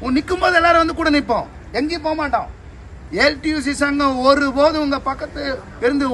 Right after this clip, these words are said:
ஓடி ஒளிஞ்சு கை கட்டி எவனுக்காவது கும்பிடு போட்டு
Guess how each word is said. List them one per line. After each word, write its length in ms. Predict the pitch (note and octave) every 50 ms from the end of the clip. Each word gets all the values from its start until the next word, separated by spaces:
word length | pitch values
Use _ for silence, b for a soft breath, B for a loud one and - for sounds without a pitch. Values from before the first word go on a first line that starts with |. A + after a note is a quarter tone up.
| B3 C4+ D4+
ஓடி 260 | D#4 D#4 D4 D4 C#4 C4+ B3+ C4
ஒளிஞ்சு 360 | D4 D#4 D#4+ D4+ C#4+ C#4+ D4 C4+ - - - - - -
கை 120 | C4+ D#4 E4+ E4+ -
கட்டி 240 | D#4+ D4+ C#4 - D4 C#4 C4 C4
எவனுக்காவது 480 | C4+ D#4 D#4 D4+ - E4 E4+ E4 D#4 D4+ -
கும்பிடு 260 | D4+ D#4+ E4+ E4+ D#4+ C#4+ D4+
போட்டு 260 | D#4 D#4+ D#4+ D#4 D4